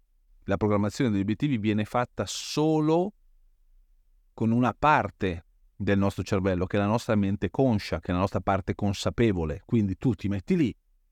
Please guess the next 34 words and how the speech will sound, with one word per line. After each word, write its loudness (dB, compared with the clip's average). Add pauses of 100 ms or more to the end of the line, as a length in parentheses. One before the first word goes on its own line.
in, 2
in 2
virtù, 4
no, 4
dei 2
buoni 0
propositi 0
e 2
ovviamente 0
dello 0
stato -2
di 2
motivazione 0
che -4
vivi -2 (840)
nel -2
momento 2
in 2
cui 2
decidi, 0
no, 2
dici, -2 (720)
"Quest'anno 0
basta, 2
faccio -2
così", 0 (960)
e 2
quindi 2
sulla 4
carta 4
ti -2
metti -2
a -4
fare -2